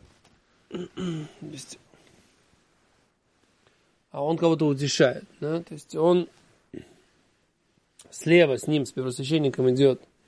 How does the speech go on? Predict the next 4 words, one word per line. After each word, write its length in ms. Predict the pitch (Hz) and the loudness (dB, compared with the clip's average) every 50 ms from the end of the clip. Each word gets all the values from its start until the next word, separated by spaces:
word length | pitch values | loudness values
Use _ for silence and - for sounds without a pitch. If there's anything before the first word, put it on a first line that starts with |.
| _ _ _ _ _ _ _ _ _ _ _ | _ _ _ _ _ _ _ _ _ _ _
Мимуне, 680 | 147 147 147 143 127 117 110 107 117 143 190 226 240 - _ _ _ _ _ _ _ | -6 -6 -4 -4 -4 -4 -4 -2 0 2 2 2 0 -4 _ _ _ _ _ _ _
а 720 | 151 165 220 262 254 240 220 208 202 196 196 196 202 202 _ _ _ _ _ _ _ - | 0 2 2 4 4 4 4 4 4 4 2 2 0 -4 _ _ _ _ _ _ _ -20
слева 600 | - - - 160 175 214 247 240 208 190 180 165 | -18 -8 0 2 4 4 4 4 4 4 2 2
идет 460 | 156 151 180 190 185 170 170 175 | 4 4 4 4 4 2 0 -2